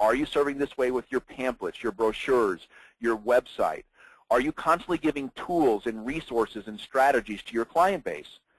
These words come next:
Just the first question to ask yourself, 'cause if you're not, what we see over and over again in the trends of successful business is they are looked at as the thought leaders in their industry. Now, at the end of this session, I'm gonna give you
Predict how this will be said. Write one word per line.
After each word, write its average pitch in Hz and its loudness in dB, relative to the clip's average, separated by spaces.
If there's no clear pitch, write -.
Just 196 -10
the 214 -4
first 311 0
question 196 2
to 127 4
ask 165 4
yourself, - 0
'cause 135 -4
if - -2
you're 127 2
not, 165 2
what 147 4
we 214 -2
see 135 0
over 135 6
and 165 0
over 156 4
again 113 -2
in 107 -12
the 107 -2
trends 147 -2
of 165 -4
successful 139 0
business 135 0
is 104 -6
they 110 0
are 139 6
looked 139 0
at 131 4
as 104 0
the 98 -4
thought 139 4
leaders 110 -2
in 101 -8
their 95 -2
industry. 101 -8
Now, 127 2
at 127 -2
the 139 -2
end 175 2
of 196 -2
this 180 0
session, 113 0
I'm 113 -2
gonna 139 -4
give 123 -4
you 120 -4